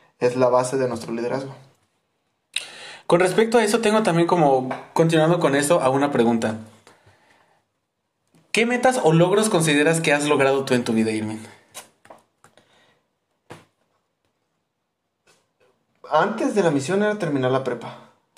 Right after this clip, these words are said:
Speaker 1: Ah.
Speaker 2: <laughs> Porque sentía que no.
Speaker 1: No, es que yo estuve tan al, estaba tan... No, es que yo soy torpe para la escuela, la verdad, eso de entregar tareas no es lo mío, no es lo mío, la neta. Después de eso,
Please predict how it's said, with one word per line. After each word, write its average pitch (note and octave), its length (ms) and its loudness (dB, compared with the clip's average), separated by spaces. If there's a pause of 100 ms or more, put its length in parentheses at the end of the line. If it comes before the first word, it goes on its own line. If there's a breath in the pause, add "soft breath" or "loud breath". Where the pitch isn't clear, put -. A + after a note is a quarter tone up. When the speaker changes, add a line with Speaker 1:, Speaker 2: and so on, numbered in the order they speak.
(720)
Speaker 1:
Ah. B2 240 0 (120)
Speaker 2:
<laughs> - 120 -10
Porque A#2 520 -2 (120)
sentía C3+ 360 2
que C#3 140 -2
no. A#2+ 200 0
Speaker 1:
No, B2+ 460 4
es B2+ 120 -2
que - 280 2
yo C#3 140 4
estuve D3+ 360 0
tan D3+ 440 0
al, C3 360 0 (1200 loud breath)
estaba C#3 500 0
tan... D#3+ 500 0
No, F3 160 0
es - 60 -6
que C#3+ 100 0
yo D3+ 100 4
soy E3 140 -2
torpe D#3+ 260 2
para C#3+ 200 2
la C3 60 0
escuela, B2+ 240 0
la A#2 80 2
verdad, C3 300 2
eso D3+ 140 2
de D#3+ 60 6
entregar C#3+ 360 0
tareas D3 420 2
no C3+ 140 0
es C3 100 0
lo C3 100 2
mío, A#2+ 240 -2 (260)
no B2+ 180 -2
es B2+ 100 0
lo C3 100 -2
mío, B2 200 -4
la A#2 100 -6
neta. - 360 -12 (600 loud breath)
Después C#3 440 2
de E3 320 2
eso, G3+ 420 0